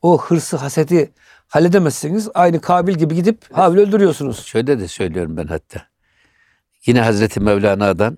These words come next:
Speaker 2: bu "Ve limen khâfe mekâme rabbihi cenneten" ayet-i kerimesini görünce dedim ya, Allah'tan gerçek anlamda korkanlar için Cenab-ı Hak iki cennet vaat etmiş.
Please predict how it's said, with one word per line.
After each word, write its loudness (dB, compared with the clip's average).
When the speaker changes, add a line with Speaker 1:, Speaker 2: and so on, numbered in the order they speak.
Speaker 2:
bu 0
"Ve 0
limen 0
khâfe -2
mekâme 0
rabbihi -2
cenneten" 0
ayet-i 0
kerimesini -6
görünce -2
dedim 2
ya, 2
Allah'tan 0
gerçek -2
anlamda -2
korkanlar -2
için -6
Cenab-ı 0
Hak -2
iki -14
cennet -4
vaat 0
etmiş. -10